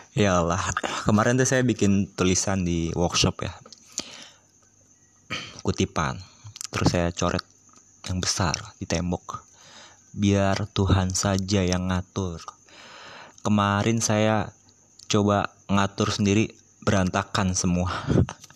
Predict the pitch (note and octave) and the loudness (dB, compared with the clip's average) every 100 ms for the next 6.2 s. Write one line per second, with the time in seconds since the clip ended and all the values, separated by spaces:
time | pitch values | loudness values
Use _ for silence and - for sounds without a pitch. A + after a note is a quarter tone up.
0 | - _ - - - - - - - - | -20 _ -10 -8 -6 -4 -4 -4 -4 2
1 | G#2 G2 F#2 F#2 F2+ E2+ - - F2+ F#2 | 4 4 2 2 0 2 2 2 0 0
2 | F2+ F2+ F2+ G2 G#2+ D#2+ - - G#2 F#2 | 0 0 2 0 -2 -6 -10 -6 -6 -6
3 | E2 _ _ _ _ - - - - - | -12 _ _ _ _ -12 -12 -20 -10 -4
4 | G2 F#2+ F2 F2 - G#2+ G2+ _ _ - | 0 2 0 -2 -2 0 -2 _ _ -20
5 | - - F2+ G2+ G2+ F#2 F#2 F#2 F#2 F2+ | -10 -2 0 0 -2 -2 0 0 0 -2
6 | F2 - | -4 -8